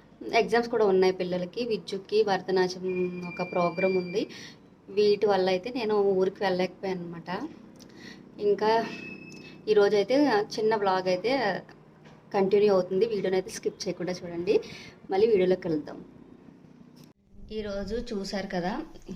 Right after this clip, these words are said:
ఇది వచ్చేసి నేను స్టాండ్ అయితే Amazon నుంచి తీసుకున్నాను. యాక్చువల్‌గా Flipkart నుంచి నేను ఫస్ట్ ఆర్డర్ చేశాను. ఎప్పటి నుంచో ఇది తీసుకోవాలనేసి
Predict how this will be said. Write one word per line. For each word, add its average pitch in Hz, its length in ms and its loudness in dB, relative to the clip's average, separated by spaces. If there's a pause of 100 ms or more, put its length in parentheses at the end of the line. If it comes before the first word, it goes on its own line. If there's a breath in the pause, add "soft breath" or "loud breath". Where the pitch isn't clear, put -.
(240)
ఇది 185 180 2
వచ్చేసి 190 500 -4 (480 loud breath)
నేను 185 540 0 (340)
స్టాండ్ 202 380 2
అయితే 208 200 0
Amazon 202 360 2
నుంచి 208 280 0
తీసుకున్నాను. 196 760 -4
యాక్చువల్‌గా 214 460 -2
Flipkart 226 540 -2
నుంచి 220 480 -2 (300 loud breath)
నేను 220 120 -2 (120)
ఫస్ట్ - 300 -6 (380)
ఆర్డర్ 190 340 -2
చేశాను. 202 300 -2
ఎప్పటి 247 440 0
నుంచో 220 360 2
ఇది 277 160 0
తీసుకోవాలనేసి 220 920 -2